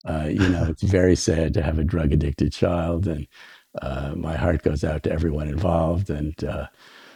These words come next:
Speaker 1: uh, yeah, I don't, I don't think that is gonna be a major issue. I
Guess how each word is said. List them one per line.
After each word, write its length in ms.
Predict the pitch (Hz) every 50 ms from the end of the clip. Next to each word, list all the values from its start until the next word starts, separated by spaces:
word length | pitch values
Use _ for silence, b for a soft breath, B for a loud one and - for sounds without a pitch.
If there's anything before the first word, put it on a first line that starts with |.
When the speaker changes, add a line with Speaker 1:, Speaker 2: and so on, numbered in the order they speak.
| b b - -
Speaker 1:
uh, 440 | - - 69 71 69 69 67 69 67 - 78 - _ -
yeah, 200 | 87 87 76 71
I 100 | 80 78
don't, 300 | 80 90 87 82 - - - - -
I 140 | 82 82 82
don't 320 | 82 - 104 107 107 104
think 240 | - - 101 85 -
that 160 | 82 80 78
is 120 | 78 -
gonna 220 | - - 82 76 76
be 140 | - 73 69
a 40 |
major 380 | 65 64 67 69 73 - 82 78
issue. 500 | 71 - - - - 76 71 71 76 - - -
I 260 | - 71 71 67 -